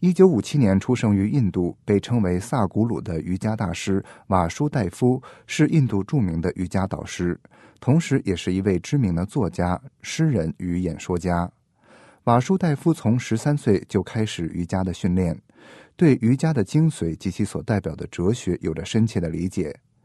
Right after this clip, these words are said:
他在今年的国际瑜伽日来到联合国总部，并接受了联合国电台的采访。瓦舒代夫表示，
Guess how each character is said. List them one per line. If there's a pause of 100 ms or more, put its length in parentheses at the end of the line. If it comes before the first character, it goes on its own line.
(340)
他
在
今
年
的
国
际
瑜
伽
日
来
到
联
合
国
总
部， (220)
并
接
受
了
联
合
国
电
台
的
采
访。 (840)
瓦
舒
代
夫
表
示，